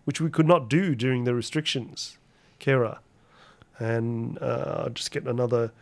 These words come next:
example. "It has been extremely difficult to access any form of support during the time. As we were waiting for our package to be approved by my, My Aged Care, we are limited to the resources we can access.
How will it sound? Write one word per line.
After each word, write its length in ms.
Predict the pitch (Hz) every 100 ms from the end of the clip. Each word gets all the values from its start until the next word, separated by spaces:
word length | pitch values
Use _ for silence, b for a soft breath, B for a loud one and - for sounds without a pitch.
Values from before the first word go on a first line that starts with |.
| b b b
example. 520 | 117 123 123 113 113 B B B -
"It 120 | 147
has 120 | 151
been 200 | 135 156
extremely 420 | 143 - 180 202 165
difficult 460 | 143 170 151 135
to 140 | - 135
access 380 | 135 - 135
any 160 | 160 190
form 240 | - 156 143
of 100 | -
support 420 | 120 - 135 -
during 240 | 123 123
the 80 | 113
time. 400 | - 131 113 104 - B B
As 120 | 120
we 60 | 160
were 80 | 165
waiting 300 | 147 170 196
for 200 | - 135
our 60 | 123
package 420 | 135 127 131 -
to 60 | 120
be 80 |
approved 320 | 120 - 185 147
by 140 | 127
my, 280 | 113 113 120
My 180 | 120 120
Aged 280 | 117 113 -
Care, 220 | 123 120 B B B
we 120 | 131
are 20 | 135
limited 340 | 160 175 180
to 100 | 156
the 100 | 135
resources 480 | 120 117 131 120 120
we 100 | 117
can 160 | 113 120
access. 580 | 139 131 - 113 113